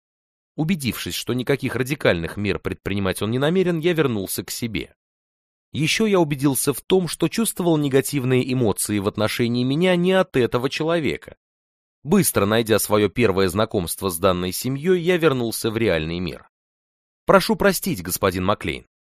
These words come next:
но нам надо идти». Айвенель свернула разговор, почувствовав, что я закончил свои дела. «Конечно, конечно»,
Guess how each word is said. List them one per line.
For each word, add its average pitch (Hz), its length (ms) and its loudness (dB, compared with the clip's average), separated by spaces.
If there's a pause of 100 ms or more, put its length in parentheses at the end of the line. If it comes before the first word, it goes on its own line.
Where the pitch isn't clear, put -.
(100)
но 147 160 2
нам 190 220 2
надо 123 260 2
идти». - 360 -10 (840)
Айвенель 190 440 4
свернула 160 540 2
разговор, 139 520 2 (440)
почувствовав, 185 600 0
что - 140 0
я 170 160 4
закончил 123 580 0
свои 98 340 0
дела. 85 360 -2 (640)
«Конечно, 208 400 2
конечно», 131 540 0